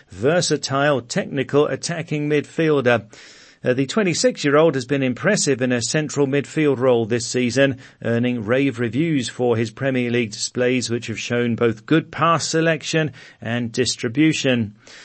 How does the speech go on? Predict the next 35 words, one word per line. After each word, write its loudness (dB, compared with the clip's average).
Now, 0
Planet 2
Sport 0
Football 2
Africa's 0
Oluwashina 2
Okeleji -2
spoke 0
to -2
Iwobi 4
and -4
asked 0
how -2
he -2
feels 0
about -2
reigniting -2
his -2
career 0
at 0
Everton, 0
with -8
the -2
social 0
media 0
criticism 0
and -2
missing -2
out -2
on -2
the 0
World 2
Cup -4
with -2
Nigeria. 0